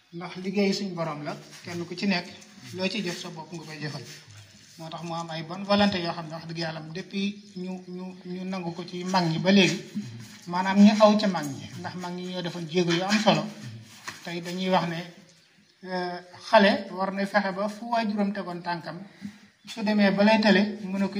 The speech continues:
indi kat ma to-, ma aw la ci li nga yor bala ngay toxi. Loolu moo taxoon bu ñu demee ba gis ne mag ñi kat wax dëgg Yàlla seen taxawaay tax rafet na, ñun itam ñu jël ko ci ñoom. Ba ñu ko jëlee ci ñoom ba léegi nag wax dëgg Yàlla, Yàlla ngi suturaal mbokk yi nga xam ne ñoom lañ ko seexal, ñu ci def taxawaay yu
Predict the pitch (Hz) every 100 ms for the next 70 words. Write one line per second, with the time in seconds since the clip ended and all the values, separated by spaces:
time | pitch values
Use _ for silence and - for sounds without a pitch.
0 | - 208 202 196 196 - 185 180 185 185
1 | 170 165 - 185 202 185 220 208 185 185
2 | 180 170 156 156 160 170 170 165 - -
3 | - 117 107 - - 165 175 180 175 170
4 | 170 170 156 170 175 170 160 170 165 175
5 | 170 160 156 151 - _ - 165 175 170
6 | 165 175 165 156 165 170 170 160 160 -
7 | 180 175 165 151 151 180 - - 170 190
8 | 208 185 160 - - - - - - 175
9 | 180 180 170 170 165 160 - - 196 175
10 | 175 208 214 202 196 202 202 180 196 233
11 | 214 196 185 185 185 180 185 196 202 196
12 | 196 220 214 190 180 - - - - _
13 | _ 175 202 220 208 240 240 214 208 220
14 | 214 208 214 208 185 185 202 208 208 -
15 | 208 220 208